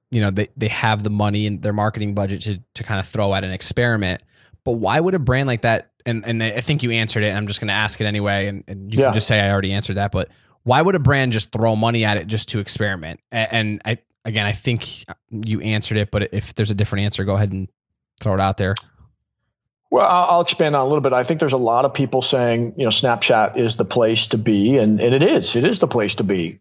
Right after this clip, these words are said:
Speaker 2: But as a marketer, it, uh, in my opinion, it's not yet, uh, ready to, to be there. Uh, but they, they figure, "Hey, if this is where our target audience is, we better develop a presence there, or we're gonna be left behind when this becomes more marketer friendly." That would be,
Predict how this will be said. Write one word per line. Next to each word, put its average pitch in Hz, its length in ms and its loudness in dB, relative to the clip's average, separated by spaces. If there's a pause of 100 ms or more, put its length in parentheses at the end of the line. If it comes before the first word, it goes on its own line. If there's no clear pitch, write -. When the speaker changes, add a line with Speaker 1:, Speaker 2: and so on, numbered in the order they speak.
(120)
Speaker 2:
But 120 220 2
as 120 120 2
a 120 40 2
marketer, 123 680 4
it, 107 220 -6
uh, 107 160 2
in 113 140 0
my 110 160 4
opinion, 110 280 2
it's - 160 2
not 127 280 2
yet, 113 360 2 (200)
uh, 104 220 4
ready 107 480 0
to, 98 280 0 (100)
to 113 100 -4
be 101 180 0
there. 92 440 0 (420)
Uh, 98 240 2
but 135 520 0
they, 127 280 0
they 123 120 0
figure, 117 360 0
"Hey, 107 500 0
if 104 160 -4
this 143 160 0
is 131 140 0
where 110 580 2
our 110 120 2
target 113 340 2
audience 104 400 2
is, 117 240 2
we 139 140 2
better 131 440 2
develop 123 320 0
a 185 60 -4
presence 156 420 0
there, 80 240 0
or - 180 -2
we're 113 120 2
gonna 123 140 2
be 107 100 2
left 104 280 2
behind 104 520 2
when 101 120 2
this 104 200 2
becomes 95 400 0
more 98 120 2
marketer 92 400 2
friendly." 95 420 0
That 165 200 4
would 151 140 4
be, 120 380 2